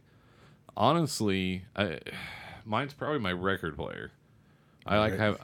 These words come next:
Speaker 1: I like how my, 'cause the thing that when we first started the show, that was, that was off of a record I cut and then went into the, the newer style or whatever. It was,
Speaker 2: Yeah.
Speaker 1: it was just a rough cut or whatever. 'Cause the f-, the thing I'm doing now that I enjoy doing it is taking something,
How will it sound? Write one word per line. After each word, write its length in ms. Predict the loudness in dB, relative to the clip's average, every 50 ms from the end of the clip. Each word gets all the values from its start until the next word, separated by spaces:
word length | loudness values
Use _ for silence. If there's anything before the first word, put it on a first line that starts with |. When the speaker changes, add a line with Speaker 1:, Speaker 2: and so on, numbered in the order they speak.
| -12 -16 -10 0 4
Speaker 1:
I 80 | 4
like 160 | 4 4 4
how 80 | 2 2
my, 160 | 0 0 -2
'cause 260 | -4 0 2 2 2
the 100 | 2 0
thing 240 | 2 2 2 2 2
that 100 | 2 0
when 160 | 0 0 2
we 120 | 2 0 0
first 280 | 2 0 0 0 2
started 180 | 2 2 2 2
the 60 | 0
show, 440 | -2 0 2 4 4 6 4 4 2
that 220 | 2 4 4 4 4
was, 180 | 4 2 0 -2 -8 -12 _ 0
that 120 | 2 2
was 180 | 4 4 0 0
off 240 | 2 2 2 2 0
of 80 | -2
a 80 | -2 0
record 380 | 2 2 0 2 0 0 -2
I 60 | -2 -2
cut 420 | 0 0 2 2 2 0 -2 -4 _
and 120 | -2 0 0
then 140 | 0 0
went 140 | 0 0 0
into 380 | -2 -2 -2 -2 -2 -2 -2 -2
the, 320 | -2 -2 -2 -2 -4 -6 -6
the 100 | -6 -6
newer 300 | -2 -2 0 0 0 -2
style 300 | -2 -2 -2 -2 -2 0
or 100 | -2 -2
whatever. 420 | -4 -4 -4 -4 -4 -4 -4 -6 -4 0
It 100 | 4 4
was, 120 | 4 4 4
Speaker 2:
Yeah. 140 | 0 -2 -4
Speaker 1:
it 40 | -6
was 120 | -6 -6
just 160 | -8 -8 -6
a 60 | -4 -2
rough 240 | 0 0 0 0 0
cut 180 | 0 0 0
or 80 | 0 0
whatever. 460 | -2 0 0 0 -2 -2 -2 -6 -8 -10 -14 -20 -20 -14 -10 -6 -6 -6 -8 -10 _ 0
'Cause 260 | 2 4 4 2 0 -6 -12 -16 -20 -20 -16 -2
the 140 | 0 0
f-, 180 | 0 0 -4 -14 -16 -4
the 200 | 4 6 6 6 6 2 _ _ _ _ _ _ -8 0
thing 240 | 0 2 2 2
I'm 160 | 2 0 2 2
doing 240 | 2 2 2 2
now 160 | 2 2 2 2
that 160 | 2 2 2
I 60 | 2
enjoy 340 | 0 0 0 0 0 0 2
doing 220 | 2 0 0 0
it 160 | 0 -2 -4 -4
is 280 | -2 -2 -2 -2 -2 -8
taking 420 | -2 0 0 0 0 -2 -6 -6
something, 560 | -2 -2 -2 -2 -2 -2 -2 -2 -2 -2 -4